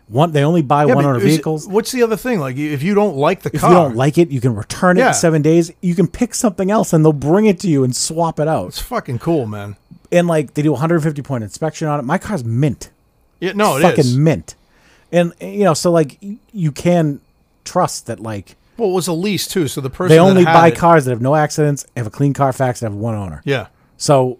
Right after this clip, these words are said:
Speaker 1: that's all they buy. That's all they sell. So, like, you know, it's, it's at least on paper a good car.
Speaker 2: And they put brand new fucking tires on it, which I thought was awesome.
Speaker 1: So they do the inspection, and if anything doesn't pass, they replace it.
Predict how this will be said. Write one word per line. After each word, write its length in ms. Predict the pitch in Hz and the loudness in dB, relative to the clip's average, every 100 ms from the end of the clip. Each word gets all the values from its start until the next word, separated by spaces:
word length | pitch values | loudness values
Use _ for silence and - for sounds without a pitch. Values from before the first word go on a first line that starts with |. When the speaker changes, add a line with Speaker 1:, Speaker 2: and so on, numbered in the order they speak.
| - | -6
Speaker 1:
that's 240 | 135 127 - | -6 -4 -2
all 180 | 135 | 0
they 100 | 135 | 0
buy. 220 | 120 110 101 | -2 -4 -6
That's 160 | 107 - | -10 -6
all 180 | 127 123 | -4 -2
they 140 | 117 | -2
sell. 320 | - 110 71 - _ _ _ - | -4 -8 -10 -20 _ _ _ -8
So, 140 | 147 | -2
like, 160 | 139 120 | -2 2
you 80 | |
know, 260 | 147 151 151 | 4 4 4
it's, 240 | 127 - - | 0 -6 -10
it's 200 | 110 117 | -10 -10
at 120 | 110 | -10
least 540 | 135 156 160 - - - _ - | -4 -4 -2 -6 -10 -18 _ -8
on 320 | 127 120 104 - _ - | -4 -4 -6 -12 _ -2
paper 420 | 98 - 87 - _ | -2 -2 -10 -16 _
a 80 | 113 | -14
good 220 | 104 131 - | -6 -6 -4
car. 320 | 123 80 - - | -8 -10 -14 -6
Speaker 2:
And 200 | 208 175 | -2 -2
they 80 | 143 | -2
put 280 | - 151 107 | -4 -6 -4
brand 280 | 123 147 147 | -4 -2 -2
new 80 | |
fucking 360 | 127 - 143 120 | -4 -6 -8 -8
tires 400 | 123 135 113 101 | -4 -4 -4 -8
on 160 | 101 101 | -10 -10
it, 60 | |
which 160 | 104 - | -8 -6
I 80 | 120 | -4
thought 200 | 131 113 | -4 -6
was 120 | 110 | -6
awesome. 140 | 110 110 | 0 2
Speaker 1:
So 80 | |
they 120 | 160 156 | 4 4
do 120 | 165 | 2
the 100 | 147 | -2
inspection, 520 | 131 - 190 - 135 | -4 -2 -4 -2 -2
and 80 | 123 | -2
if 80 | 113 | -4
anything 280 | 143 151 143 | -2 0 0
doesn't 220 | 127 113 | 0 -4
pass, 320 | - 156 135 | -6 -6 -6
they 80 | 110 | -8
replace 380 | 98 - 131 - | -12 -8 -10 -10
it. 60 | - | -14